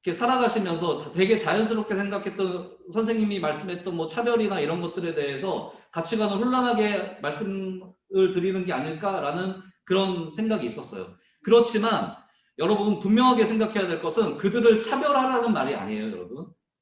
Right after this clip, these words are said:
그들을 차별하라는 말이 아니에요. 그들을 품고 사랑하고 기도하고 해줘야 돼요. 그렇지만,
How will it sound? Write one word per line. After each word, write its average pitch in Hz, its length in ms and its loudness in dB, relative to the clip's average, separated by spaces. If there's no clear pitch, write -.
그들을 214 240 4
차별하라는 262 560 2
말이 170 160 0
아니에요. 165 140 -4
그들을 208 500 2
품고 247 440 0
사랑하고 233 540 0
기도하고 196 540 0
해줘야 240 320 2
돼요. 117 320 -2
그렇지만, 202 1000 2